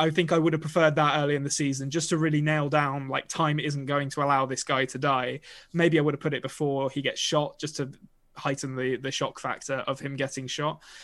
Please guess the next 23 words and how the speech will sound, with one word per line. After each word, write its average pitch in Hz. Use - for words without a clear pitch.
Um, 131
the 147
other, 139
the 143
other 139
flaw 139
we'll 131
get 135
into 131
as 151
it 127
comes 131
up 139
naturally. 139
But 147
apart 151
from 147
that, 127
this 135
was 127
a 147
great 131
scene. 123